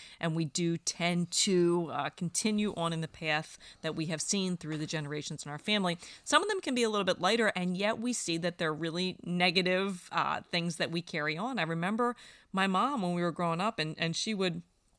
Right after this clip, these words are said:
laugh as I'm telling you this, but she would bake a lot when we were in school, and we would come home and it would look like there was no dessert,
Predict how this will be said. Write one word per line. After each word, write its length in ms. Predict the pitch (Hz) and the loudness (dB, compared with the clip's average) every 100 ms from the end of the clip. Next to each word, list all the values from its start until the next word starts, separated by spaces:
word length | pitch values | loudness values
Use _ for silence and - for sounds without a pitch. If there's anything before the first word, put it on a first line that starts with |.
| _ - - | _ -20 -6
laugh 380 | 180 190 208 - | 2 6 6 4
as 140 | 175 | 0
I'm 140 | 175 170 | 0 -2
telling 340 | 180 208 190 | -4 -2 -2
you 80 | 160 | -2
this, 320 | 151 156 - - - - | -2 -4 -6 -8 -18 -6
but 240 | 185 170 - | 2 2 2
she 380 | - - 208 269 | 0 0 0 -2
would 400 | 214 170 160 - | 0 0 0 0
bake 320 | 165 156 - - | 0 0 -4 -2
a 100 | 156 | -2
lot 540 | 147 165 160 - - | -2 -2 -2 -2 -6
when 160 | 165 156 | -6 -4
we 100 | 156 | -4
were 140 | 151 | -4
in 120 | 151 | -4
school, 480 | 143 - 143 - - - - - - | -2 -4 -4 -8 -10 -14 -20 -10 -2
and 500 | 190 185 175 170 175 | 0 2 2 2 0
we 220 | 190 208 | 0 0
would 160 | 240 | -2
come 180 | - 185 | -4 -4
home 320 | 180 220 233 | -2 0 0
and 240 | 165 160 156 - | -2 -2 -6 -6
it 140 | 185 | -4
would 100 | 180 | -2
look 260 | 165 254 285 | 0 0 0
like 260 | 208 165 | -4 -2
there 100 | 180 | -4
was 160 | 165 160 | -4 -2
no 100 | 170 | -4
dessert, 500 | 160 151 220 220 | -4 -4 -2 -2